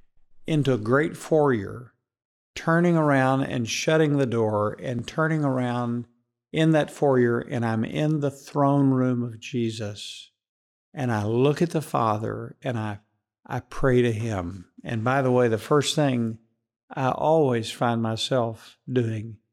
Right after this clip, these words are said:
is adoring him. "Hallowed be thy name." Yeah, how could you not do that when you really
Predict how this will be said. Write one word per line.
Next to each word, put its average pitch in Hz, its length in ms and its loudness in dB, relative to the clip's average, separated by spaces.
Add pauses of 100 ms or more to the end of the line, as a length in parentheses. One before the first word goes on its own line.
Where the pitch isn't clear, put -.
(420)
is 131 260 -2
adoring 107 600 -2
him. 104 420 -8 (480)
"Hallowed 117 480 -2
be 110 140 -2
thy 107 180 -6
name." 110 400 -6
Yeah, 127 260 0
how 139 140 -2
could 139 160 -6
you 143 80 -2
not 139 400 0
do 160 120 -2
that 120 180 0
when 135 120 -2
you 139 140 0
really 156 380 0